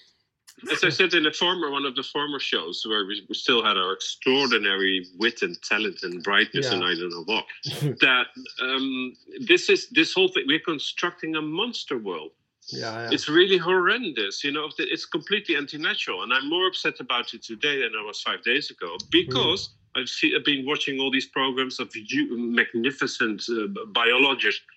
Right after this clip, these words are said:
Speaker 2: Uh-huh.
Speaker 1: biologists,
Speaker 2: Yeah,
Speaker 1: yes, and,
Speaker 2: yeah.
Speaker 1: and specialists
Speaker 2: Yeah.
Speaker 1: that are sort of underneath, you know, the, uh, the common,
Speaker 2: Ah,
Speaker 1: uh,
Speaker 2: no, you
Speaker 1: surveillance
Speaker 2: see,
Speaker 1: layer.
Speaker 2: this is my theory,
Speaker 1: And they ex-,
Speaker 2: though.
Speaker 1: and this, they explain very simply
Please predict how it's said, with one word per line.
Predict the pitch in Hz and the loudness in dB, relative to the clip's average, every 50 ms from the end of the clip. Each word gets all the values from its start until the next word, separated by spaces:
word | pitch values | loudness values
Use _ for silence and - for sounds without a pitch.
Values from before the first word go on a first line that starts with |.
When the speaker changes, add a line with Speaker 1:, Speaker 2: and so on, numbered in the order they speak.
| _ _ _ _ - - | _ _ _ _ -12 -8
Speaker 2:
Uh-huh. | 147 147 | -2 2
Speaker 1:
biologists, | 110 113 120 123 135 139 139 120 120 135 156 156 - - - - - - - - - | 4 6 6 4 4 0 -4 -2 0 0 0 -2 -4 -8 -10 -14 -18 -20 -20 -10 -4
Speaker 2:
Yeah, | 131 123 123 120 104 | -2 -2 0 4 4
Speaker 1:
yes, | 110 123 123 - - - | 4 4 4 2 -4 -2
and, | - - 120 117 113 | -2 -2 0 0 0
Speaker 2:
yeah. | 104 | -2
Speaker 1:
and | 107 104 98 | -2 -2 -4
specialists | - - - _ - - 160 - - - - - - - 123 120 156 165 - - - - - _ _ _ - | -8 -10 -10 _ 0 0 0 0 0 -6 -8 -4 2 4 4 4 4 2 0 -6 -12 -16 -20 _ _ _ -4
Speaker 2:
Yeah. | 135 127 127 123 127 - | -2 -2 -2 -2 -2 0
Speaker 1:
that | 120 110 117 | 0 2 2
are | 117 113 | 2 0
sort | - - 135 120 113 | 0 0 -2 -2 -2
of | 101 - | -2 -2
underneath, | - 123 117 117 117 110 113 120 127 147 165 160 - - - | -2 -2 0 0 0 0 2 2 4 4 4 2 0 -4 -2
you | 131 123 | 0 2
know, | 120 117 117 123 113 | 2 2 0 2 2
the, | 123 120 117 120 | 2 2 2 2
uh, | 117 117 110 | 2 0 0
the | 107 113 | -2 -4
common, | 110 - 123 120 123 120 120 117 117 117 107 104 - - _ _ _ _ - - | -4 -4 -6 -4 -2 -2 -2 -2 -2 -4 -6 -8 -10 -14 _ _ _ _ -10 -8
Speaker 2:
Ah, | 139 147 156 170 175 180 175 | -6 -4 -2 -2 0 0 2
Speaker 1:
uh, | 165 | 4
Speaker 2:
no, | 160 165 | 4 4
you | 170 165 160 156 | 4 4 4 4
Speaker 1:
surveillance | - - - - 160 156 160 - - | 6 6 6 8 8 6 2 2 2
Speaker 2:
see, | 139 131 | 2 4
Speaker 1:
layer. | 131 131 127 123 131 175 214 - _ - | 6 6 6 6 4 4 2 -2 _ -14
Speaker 2:
this | - 165 151 - | -12 -12 -10 -8
is | 180 156 127 151 | -10 -8 -6 -4
my | 151 147 | -4 -4
theory, | 135 - - 160 160 160 151 | -4 -4 -2 0 2 2 4
Speaker 1:
And | 143 | 4
they | 160 - | 4 4
ex-, | - 131 120 117 | 4 2 -2 -6
Speaker 2:
though. | 117 - _ _ _ _ _ _ _ - - _ _ - - - | -8 -12 _ _ _ _ _ _ _ -20 -20 _ _ -16 -6 -4
Speaker 1:
and | 156 151 139 | -4 0 4
this, | 185 185 180 - - | 2 2 2 2 -2
they | - 160 147 - | 0 0 0 0
explain | 165 - - - - - 190 190 196 196 170 | -2 -2 -4 -8 -2 0 2 2 2 2 2
very | 170 185 180 185 | 2 2 2 2
simply | 175 - - 180 180 185 - - - - 175 | 2 2 0 0 0 0 -4 -4 -2 0 0